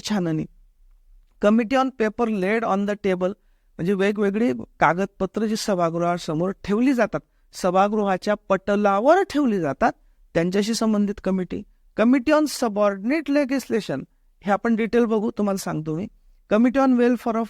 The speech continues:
एससी, एसटी, म्हणजे, अ, अनुसूचित जाती आणि जमाती यांच्या कल्याणाशी संबंधित समिती. वुमन एम्पॉवरमेंट म्हणजे महिलांच्या सबलीकरणाशी संबंधित समिती. आणि Office of Profit म्हणजे, अ, फायद्याचं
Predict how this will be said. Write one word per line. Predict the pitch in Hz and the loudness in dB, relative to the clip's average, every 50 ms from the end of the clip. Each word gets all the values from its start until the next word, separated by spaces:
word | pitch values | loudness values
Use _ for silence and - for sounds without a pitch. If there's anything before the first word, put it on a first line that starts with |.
| - - | -6 -6
एससी, | 185 180 - - - 208 202 | -6 -4 -4 -4 -2 0 0
एसटी, | 190 180 - - 202 | 0 -2 -2 -4 -2
म्हणजे, | 208 196 180 180 180 208 240 285 - _ _ _ _ _ _ - | -2 0 0 0 2 2 2 2 0 _ _ _ _ _ _ -10
अ, | - 143 139 143 143 135 135 120 - - | -6 -4 -4 -4 -4 -4 -6 -6 -4 -2
अनुसूचित | - 180 208 202 - 196 185 196 214 | -2 -2 -2 -2 -4 -4 -4 -2 -2
जाती | 185 165 175 170 165 165 202 | 0 0 0 0 0 0 0
आणि | 190 190 196 190 | 0 0 0 0
जमाती | 180 185 170 170 175 170 - 214 208 | 0 0 0 0 -2 -2 -2 -2 0
यांच्या | 185 170 170 160 - 180 | 0 0 -2 -2 -2 -2
कल्याणाशी | - 170 160 165 160 170 165 170 170 - 185 | 0 0 0 0 0 -2 -2 -4 -6 -8 -8
संबंधित | 170 - 180 180 165 160 160 170 | -6 -4 -4 -2 -2 -4 -4 -6
समिती. | 165 - - 160 156 147 147 - 156 170 - _ _ _ _ _ _ _ _ _ _ - | -8 -8 -6 -4 -4 -4 -4 -6 -8 -8 -10 _ _ _ _ _ _ _ _ _ _ -10
वुमन | 143 156 202 240 254 302 320 320 | -4 -2 -2 2 2 2 4 4
एम्पॉवरमेंट | 311 302 294 269 294 294 285 277 277 277 254 262 262 262 254 - - | 2 0 0 0 2 2 4 4 2 2 0 -2 -2 -2 -4 -6 -6
म्हणजे | 208 202 196 196 226 247 | -4 -4 -2 0 0 0
महिलांच्या | 254 220 202 202 196 202 202 202 185 170 170 170 - - 233 262 311 320 - | 0 0 0 -2 -2 -2 0 0 0 -2 -2 -6 -2 0 2 2 2 0 -2
सबलीकरणाशी | - - - 214 185 170 175 202 233 254 - 247 226 233 240 240 - - | -6 -4 -2 -2 0 0 2 2 2 2 2 2 2 2 2 0 -2 -4
संबंधित | 220 - 220 214 208 202 190 196 | -4 -2 -2 0 0 -2 -4 -4
समिती. | - - 190 180 165 156 156 - 190 202 _ _ _ _ _ _ _ _ _ _ _ - | -6 -4 -4 -4 -4 -6 -4 -4 -4 -4 _ _ _ _ _ _ _ _ _ _ _ -2
आणि | - 147 160 185 233 254 - - | 0 2 2 2 0 -2 -2 -4
Office | 175 160 156 - - 233 - - 247 | -4 -4 -4 -2 -4 -2 0 0 0
of | 220 _ - 202 185 | -2 _ -4 -2 -2
Profit | 165 - - 220 - - _ _ _ _ _ _ | -2 0 -2 -2 -2 -4 _ _ _ _ _ _
म्हणजे, | - 151 165 165 208 240 285 349 - _ _ _ _ _ _ _ _ - | -6 -4 -2 0 2 2 2 2 -2 _ _ _ _ _ _ _ _ -10
अ, | - 151 151 151 143 135 131 131 123 113 110 - - 165 _ _ _ _ _ _ _ _ _ _ _ _ _ _ _ _ _ _ _ - | -6 -6 -4 -4 -4 -4 -6 -6 -8 -8 -10 -10 -12 -14 _ _ _ _ _ _ _ _ _ _ _ _ _ _ _ _ _ _ _ -6
फायद्याचं | - 190 190 196 190 170 190 196 - - 262 | -2 0 0 2 2 2 2 2 2 2 0